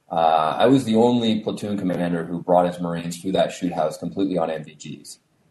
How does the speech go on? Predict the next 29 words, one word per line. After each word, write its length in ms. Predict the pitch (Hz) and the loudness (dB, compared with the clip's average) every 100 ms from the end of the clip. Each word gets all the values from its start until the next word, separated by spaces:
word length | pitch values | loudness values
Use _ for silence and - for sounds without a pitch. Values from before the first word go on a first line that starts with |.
| - | -4
It 60 | |
was 160 | 87 85 | -4 -4
considered 360 | 92 87 90 | -6 0 0
a 60 | 85 | 0
very 260 | 87 92 92 | 2 4 4
risky 380 | 95 98 98 | 2 -2 -4
thing 220 | 98 98 92 | -4 -2 -2
to 120 | 87 | -4
do. 400 | 85 107 160 - | 2 4 2 0
I 140 | 95 | -2
felt 320 | 98 107 95 - | 0 4 4 4
we 120 | 90 | 0
were 100 | 87 | -2
prepared 460 | - 87 95 95 | -2 -2 2 2
for 200 | - 110 | 4 6
it, 260 | 127 - - _ - | 6 4 -12 _ 4
but 120 | 107 | 8
I 60 | |
have 160 | 113 113 | 8 6
no 300 | 120 139 147 | 6 8 8
doubt 500 | 139 92 87 - - | 8 8 6 0 0
that 180 | 101 98 | 0 2
there 100 | 104 | 0
would 180 | 104 90 | 0 -2
be 340 | 101 101 98 | -4 -2 0
a 100 | 92 | 0
hearing 320 | 101 110 107 | 2 2 4
like 240 | 104 92 - | 4 2 2
this, 360 | 92 - - | 2 2 -6